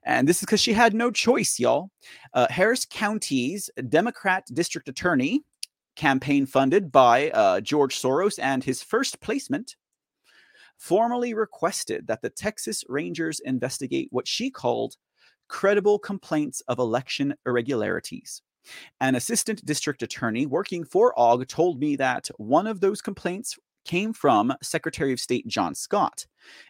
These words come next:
a Republican appointed by Abbott who has long been critical of how Harris County, hello? Okay.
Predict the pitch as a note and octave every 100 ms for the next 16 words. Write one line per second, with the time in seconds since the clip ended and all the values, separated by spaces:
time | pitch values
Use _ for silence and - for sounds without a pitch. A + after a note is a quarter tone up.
0 | - B2 A#2 - F3 G3 G#3+ A3 - C#3+
1 | C#3 D3+ D#3+ A2+ G2 G#2 A#2+ A2 - G#2+
2 | A#2 D3 F#3 G3+ F#3 D3+ D3 B2+ C3 C3+
3 | A#2+ B2 C3 - C3+ C3 C3+ F#3 G#3 D#4+
4 | F#4 F#4 F4+ - E3 D3+ A2 D2+